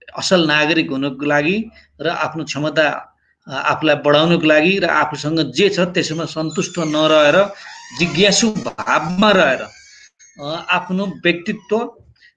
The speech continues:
आफ्नो व्यक्तिगत क्षमता, सिपलाई अगाडि बढाएर नेपालभित्रै केही काम गर्ने दृढ इच्छा शक्तिका साथ अगाडि बढ्नुहोस्। तपाईँहरूलाई चाहिँ,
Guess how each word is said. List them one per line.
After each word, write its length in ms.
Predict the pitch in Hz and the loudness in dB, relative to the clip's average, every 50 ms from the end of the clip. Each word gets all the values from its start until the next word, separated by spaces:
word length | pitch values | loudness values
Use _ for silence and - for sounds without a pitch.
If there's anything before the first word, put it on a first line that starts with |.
| _ - 165 | _ -6 -4
आफ्नो 260 | 170 - 190 190 170 | -2 -2 0 -2 -4
व्यक्तिगत 500 | - - 165 170 165 160 - 175 175 170 | -2 0 -2 -2 -2 -4 -2 -2 -2 -2
क्षमता, 720 | 170 - - 156 170 180 175 190 196 208 220 208 - _ _ _ _ _ - | -2 -4 -6 -4 -4 -2 0 0 0 0 -2 -8 -14 _ _ _ _ _ -12
सिपलाई 840 | - - - - 202 214 220 220 - - - - - 160 170 160 | -8 -6 -4 0 2 2 2 2 0 -6 -16 -16 -8 -6 -4 -2
अगाडि 340 | 156 165 151 160 160 160 151 - - 156 | -2 -2 0 0 -2 -2 -2 -6 -4 -4
बढाएर 500 | 156 160 156 156 151 156 175 208 202 185 | 0 0 2 2 2 2 0 0 -2 -2
नेपालभित्रै 720 | 160 151 156 147 196 202 202 180 - 139 123 143 170 190 | -4 -4 -2 2 4 4 4 2 0 -2 -4 0 -2 -2
केही 240 | 185 180 - 160 160 | -2 -2 -2 -2 -2
काम 320 | 139 - 160 151 151 151 139 | -2 -2 -4 -4 -4 -2 0
गर्ने 380 | 147 143 135 156 175 190 190 - _ - _ _ _ 131 | 0 0 0 -2 -4 -4 -6 -8 _ -20 _ _ _ -6
दृढ 160 | 151 180 175 | -2 0 0
इच्छा 320 | 175 165 165 - 170 160 | 0 -2 -2 -4 -6 -6
शक्तिका 460 | - - 156 147 135 - 156 147 160 | -6 -6 -10 -10 -8 -10 -8 -8 -8
साथ 360 | 139 - 151 156 143 147 170 147 | -8 -6 -8 -8 -8 -10 -10 -6
अगाडि 220 | 139 143 139 135 | -4 -4 -4 -4
बढ्नुहोस्। 460 | 123 139 143 143 160 190 226 220 - - _ _ - - - - - | -4 -2 -2 -2 0 0 -2 -2 -4 -14 _ _ -10 -10 -10 -6 -6
तपाईँहरूलाई 1120 | 156 139 156 151 151 151 147 147 147 143 135 - _ _ _ _ _ 147 143 139 143 143 139 | -6 -4 -2 -2 -2 0 -2 -2 -2 -2 -4 -8 _ _ _ _ _ -6 -4 -2 -2 -2 -4
चाहिँ, 320 | 139 143 143 143 139 | -6 -8 -6 -6 -6